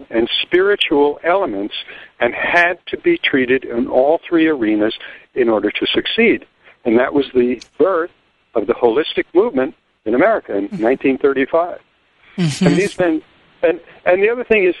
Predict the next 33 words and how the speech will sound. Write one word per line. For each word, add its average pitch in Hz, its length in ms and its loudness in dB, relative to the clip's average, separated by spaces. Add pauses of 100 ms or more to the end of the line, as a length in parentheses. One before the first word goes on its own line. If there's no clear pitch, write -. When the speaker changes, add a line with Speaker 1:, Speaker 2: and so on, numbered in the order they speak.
(160)
Speaker 1:
neither 185 600 2
of 170 200 -2
the, 185 100 2
if 175 320 0
they 220 240 0
hadn't 196 640 -4 (1000)
met 175 280 4
each - 220 -4
other 104 420 -2 (240)
and - 80 -2
tried 175 280 0
to 147 80 0
deal 160 220 2
with 156 80 0
this 151 140 -2 (200)
more 143 260 2
alone, 143 320 0
they 139 100 2
would 117 160 -2
have 98 260 -8
both 180 320 0
been 127 200 -4
dead, 107 300 0
and 120 140 -4
we'd 127 160 0
never 139 220 0
have 127 280 -2
this 123 200 -2
program. - 420 -4 (1080)
Uh, - 120 2
Speaker 2:
Right. 202 340 2
Speaker 1:
you 294 80 -6
can't, - 280 -16